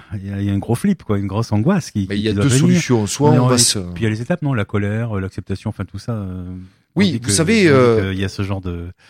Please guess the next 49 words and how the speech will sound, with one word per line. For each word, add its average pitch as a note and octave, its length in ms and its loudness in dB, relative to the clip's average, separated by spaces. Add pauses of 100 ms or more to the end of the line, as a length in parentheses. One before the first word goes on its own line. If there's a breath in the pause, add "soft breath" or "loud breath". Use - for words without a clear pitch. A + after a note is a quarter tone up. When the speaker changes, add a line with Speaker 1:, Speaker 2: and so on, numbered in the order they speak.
(180 soft breath)
Speaker 1:
c'est - 100 -14
comme G2+ 180 -2
le G#2 60 2
deuil, A2 220 2
quoi. E2+ 140 -6 (140)
Speaker 2:
vous F2+ 60 -16
Speaker 1:
Il E2+ 40 -14
y - 20 -12
a - 20 -8
Speaker 2:
savez, B2+ 160 2
je D3 80 2
Speaker 1:
plusieurs - 60 -10
Speaker 2:
connaissais C3 300 2
Speaker 1:
étapes. F2+ 100 -2
Speaker 2:
quelqu'un, D3+ 380 2
Speaker 1:
Mm. C#3 80 -2
Speaker 2:
euh, G2+ 460 -2
qui - 120 -8
était A#2+ 140 -2
gravement A#2 300 -2
malade. G#2+ 540 0 (300)
Il F#2+ 100 -10
avait F#2+ 140 -4
beaucoup G#2+ 260 -8
souffert G#2 540 -4
dans F#2 100 -6
son G2+ 220 -8
corps. E3 200 0
Et G#2+ 60 -2
puis A2 260 -6
un G2+ 120 0
jour, C#3+ 200 -2
un A#2+ 40 0
médecin G#2+ 400 -2
lui G#2+ 160 0
a - 20 -2
dit, « A2+ 140 -8
Bah, A#2 100 2
il G#2 140 0
vous G#2 160 -8
reste, B2+ 380 0
euh, F#2+ 460 -2
du F#2 140 -18
genre, G#2 320 -6
euh, F2+ 40 -6
six - 200 -6
mois G#2+ 160 -6
à F#2 60 -4
vivre. » D#2+ 300 -20